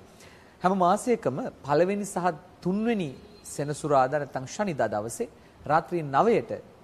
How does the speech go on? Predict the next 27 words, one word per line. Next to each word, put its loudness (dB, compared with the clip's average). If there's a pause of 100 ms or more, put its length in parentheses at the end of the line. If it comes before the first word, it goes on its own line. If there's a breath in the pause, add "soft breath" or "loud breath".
(340)
වගේම 0 (340 loud breath)
පසුදා 0 (180)
අලුයම -2 (200)
තුනට -6
සහ -12 (280)
එකොළහයි -2 (140)
තිහට 0 (560 loud breath)
මේ -2
වැඩසටහන 2
නැවත 0
විකාශය 2
වෙනවා. 0 (440)
කරදිය 0
වළල්ලෙන් 2
එහා, -4
සත් -6
සමුදුරෙන් -8
එහා -4 (800 loud breath)
ඈත 6
දුරු 0
රටවල 0
ඉන්න -4
ශ්‍රී -6
ලාංකීය -2
බෞද්ධයන් 2
බොහෝ -4
දෙනෙක් -4